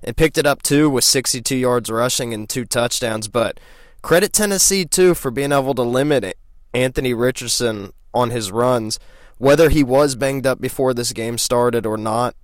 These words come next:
that's what the rumors were. Tennessee still held him to only sixty-two yards, which is a big ask for Tennessee considering their past struggles with rushing quarterbacks like Ole Miss last year with Matt Corral,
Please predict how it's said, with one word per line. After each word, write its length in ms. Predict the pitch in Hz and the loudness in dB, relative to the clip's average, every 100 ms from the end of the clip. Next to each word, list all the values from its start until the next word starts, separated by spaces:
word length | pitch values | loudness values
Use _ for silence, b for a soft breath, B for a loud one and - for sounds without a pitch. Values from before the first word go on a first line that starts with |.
| - | -20
that's 280 | - 110 - | -6 -6 -4
what 140 | 127 120 | -4 -4
the 80 | |
rumors 460 | 110 113 120 120 117 | -4 -2 -2 -2 -2
were. 320 | 120 123 123 b b b b | 0 2 2 b b b b
Tennessee 380 | - 147 160 175 | -2 0 2 2
still 320 | - 156 151 | 2 4 4
held 360 | 143 123 135 123 | 4 2 2 2
him 320 | 123 117 113 - - | -2 -2 -4 -10 -4
to 80 | 123 | -2
only 220 | 123 120 | -2 -2
sixty-two 540 | - 131 - 117 131 | -2 -4 -4 -4 -4
yards, 500 | 120 113 117 117 - | 0 2 2 2 -2
which 280 | 117 113 - | -4 -4 -6
is 140 | - 113 | -6 -6
a 60 | |
big 300 | 104 120 127 | -4 0 0
ask 480 | 120 98 113 110 - | 0 0 0 0 -4
for 160 | - 110 | -6 -6
Tennessee 480 | - 113 107 117 113 | -4 -4 -4 -4 -6
considering 640 | 123 107 120 113 113 113 | -6 -4 -4 -2 -4 -4
their 120 | 104 | -6
past 360 | - 120 113 - | -4 -2 0 -2
struggles 520 | 117 117 113 107 101 | 0 0 0 -2 -4
with 300 | 110 98 - | -6 -8 -10
rushing 420 | 78 117 110 113 | -4 -2 -2 -4
quarterbacks 800 | - 117 107 92 95 90 - - | -6 -6 -6 -4 -6 -6 -6 -4
like 260 | 104 98 - | -6 -6 -6
Ole 200 | - 113 | 0 0
Miss 340 | 113 117 107 - | 0 -2 -2 -2
last 400 | 113 110 110 - | -2 -2 -4 -6
year 160 | 98 | -8
with 240 | 92 98 - | -8 -10 -8
Matt 300 | 110 104 - | -8 -8 -8
Corral, 460 | 107 107 101 87 | -4 -2 -4 -6